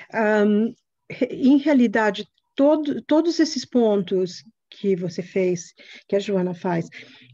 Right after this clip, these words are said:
é, é, basicamente são necessidades psicológicas que a gente transfere pra um, pra uma outra coisa,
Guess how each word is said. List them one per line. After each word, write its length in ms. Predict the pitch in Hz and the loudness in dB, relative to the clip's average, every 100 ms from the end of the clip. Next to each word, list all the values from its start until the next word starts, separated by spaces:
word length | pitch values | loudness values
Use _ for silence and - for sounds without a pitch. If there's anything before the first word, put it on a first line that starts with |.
| - | -4
é, 680 | 233 - 202 233 240 233 | -2 0 0 2 2 -2
é, 40 | 214 _ _ _ _ | -6 _ _ _ _
basicamente 680 | 226 262 269 262 233 233 247 | -2 0 0 0 2 4 2
são 140 | - | 2
necessidades 640 | 262 262 262 - 208 214 196 | 4 2 0 -4 -2 -2 -4
psicológicas 1120 | - 220 - - 202 190 196 220 247 262 262 | -10 -12 -8 -2 0 2 0 -2 -4 -4 -4
que 100 | - | -2
a 40 | 233 | -2
gente 260 | 254 226 240 | 0 -2 -4
transfere 560 | 233 226 - 226 233 | -4 -4 -2 -2 -2
pra 160 | 226 233 | -2 -2
um, 260 | 220 208 | -2 -4
pra 120 | 175 208 | -6 -4
uma 120 | 202 | -2
outra 340 | 202 208 208 | -4 -4 -6
coisa, 540 | 196 - 214 233 - | -8 -4 0 0 -2